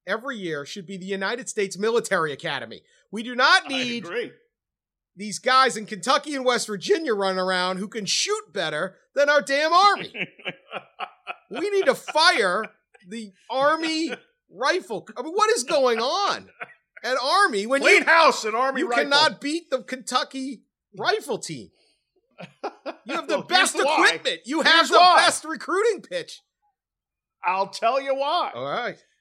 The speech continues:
Speaker 2: Because, all right, look, what do they do in the Army? They train to shoot other people, right?
Speaker 1: True.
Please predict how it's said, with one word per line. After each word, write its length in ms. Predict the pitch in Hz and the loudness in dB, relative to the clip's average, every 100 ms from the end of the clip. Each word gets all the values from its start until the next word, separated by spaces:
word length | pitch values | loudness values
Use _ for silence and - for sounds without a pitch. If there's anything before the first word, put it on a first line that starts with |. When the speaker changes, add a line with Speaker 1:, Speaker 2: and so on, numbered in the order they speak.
| _ | _
Speaker 2:
Because, 560 | 180 226 285 247 247 208 | -4 0 2 2 0 -2
all 100 | 185 | 0
right, 240 | 247 277 | 0 0
look, 220 | 254 160 | -2 0
what 100 | 190 | -2
do 60 | 220 | -2
they 100 | 226 | -4
do 140 | 226 | -2
in 60 | 240 | -2
the 100 | 226 | -2
Army? 160 | 277 208 | -4 -4
They 120 | 160 | -8
train 280 | - 185 220 | -6 -6 -4
to 60 | |
shoot 240 | - 220 240 | -8 -6 -6
other 180 | 233 214 | -4 -4
people, 420 | 220 277 131 - _ | -6 -10 -14 -20 _
right? 300 | 123 185 269 _ _ _ _ _ | -10 -8 -10 _ _ _ _ _
Speaker 1:
True. 260 | - 131 | -18 -18